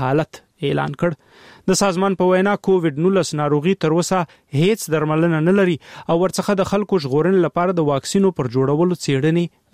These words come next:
روانې دي. له دې پرته د ناروغۍ د علاج موندلو، د مختلف عمر لرونکو خلکو د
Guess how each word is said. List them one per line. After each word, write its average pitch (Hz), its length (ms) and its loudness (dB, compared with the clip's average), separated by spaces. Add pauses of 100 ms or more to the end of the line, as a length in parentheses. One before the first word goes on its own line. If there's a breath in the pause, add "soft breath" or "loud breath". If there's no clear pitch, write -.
روانې 135 440 -2
دي. 160 60 0 (640 soft breath)
له 208 60 4
دې 233 180 0
پرته 233 240 0
د 196 100 0 (100)
ناروغۍ 151 440 2
د 165 40 0 (140)
علاج 180 340 0
موندلو، 156 400 0 (360 soft breath)
د - 20 0 (100)
مختلف 190 380 0
عمر 190 220 2 (120)
لرونکو 175 340 0
خلکو 180 360 0
د 151 80 0